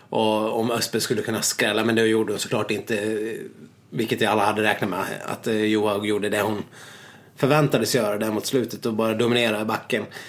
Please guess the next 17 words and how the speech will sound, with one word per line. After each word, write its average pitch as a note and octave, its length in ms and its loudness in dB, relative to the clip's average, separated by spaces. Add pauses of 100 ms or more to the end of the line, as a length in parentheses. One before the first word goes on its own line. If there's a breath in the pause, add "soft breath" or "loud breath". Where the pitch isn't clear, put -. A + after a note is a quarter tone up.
(220 loud breath)
Och B2+ 420 4
Sundby G#2 340 2
vann G2 360 0
helt A2 260 -4
överlägset. G#2 540 -4
Sen F#3+ 200 4
har G3+ 100 6
det G#3+ 60 6
inte D#3 120 0
varit G3 160 2
så - 100 2
mycket F3+ 220 0
mer. G#2 80 -4
Sen F#3 180 2
har E3+ 80 4
båda D3 360 4
de C3 360 2